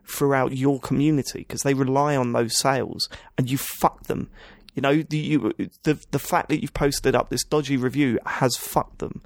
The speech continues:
And that's, again, not blaming P S V, P S M V P for that. I'm not blaming Colin for that, although if some of the a-,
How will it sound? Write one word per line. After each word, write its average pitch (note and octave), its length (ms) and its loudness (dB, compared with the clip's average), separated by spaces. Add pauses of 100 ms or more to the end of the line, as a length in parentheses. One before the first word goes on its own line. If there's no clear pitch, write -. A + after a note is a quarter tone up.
(240)
And C#3 140 4
that's, C#3+ 220 2 (120)
again, C3+ 420 2 (380)
not D#3 220 2
blaming D3+ 280 4
P D3+ 160 0
S C3+ 120 2
V, - 120 0 (180)
P C#3+ 120 2
S C3+ 140 2
M B2+ 100 2
V B2 140 -2
P D3+ 220 2
for - 140 -6
that. D3 160 4
I'm - 80 -4
not A#2 120 -2
blaming A2 280 -4
Colin C3+ 300 -2
for - 140 -6
that, - 240 -2
although A#2+ 320 0 (500)
if D3+ 140 2
some C#3+ 280 2
of B2 100 2
the C3+ 100 2
a-, C3 160 4